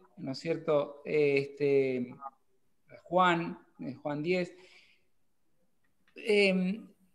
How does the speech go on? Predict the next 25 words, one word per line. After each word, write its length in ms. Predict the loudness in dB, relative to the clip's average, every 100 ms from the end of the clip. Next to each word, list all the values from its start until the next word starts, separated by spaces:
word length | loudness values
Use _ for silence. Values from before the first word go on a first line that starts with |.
| _
les, 260 | -2 0 0
les 140 | 0
hago 160 | 0 2
un, 220 | 2 0
un, 360 | -2 -2 -2 -2
un 140 | -2
entre 240 | 0 0
paréntesis, 720 | 4 6 6 2 -4 -6 -6 -6
¿no? 300 | -2 -2 -4 -4
Unamuno, 880 | -2 2 2 2 2 2 0 -6 -18 _ _ _ _ _ _ -6
eh, 480 | -2 0 0 -2 -4 -6 -8 -8 -12 -16 -20 _ _ _ _ _ _ _ -10
estudia, 1120 | -10 -8 -8 -6 -2 0 2 0 -4 -16 _ _ -8
eh, 840 | -4 -4 -6 -12 -12 -10 -10 -12 -16
teología 960 | -12 -12 -10 -8 -4 0 0 0 -8 -20 _ _ _ _ -16
a 140 | -8
partir 360 | -8 -6 -6 -4
de 140 | -2
la 180 | -2 -2
teología 500 | -6 -8 -6 -4 -2
del 180 | -4 -8
siglo 360 | -14 -6 -4
diecinueve, 1120 | -4 -6 -8 -4 -2 0 0 0 -2 -4 -16 -20
se 220 | -14 -8 -6
mete, 560 | -6 -2 -2 -2
eh, 60 | -4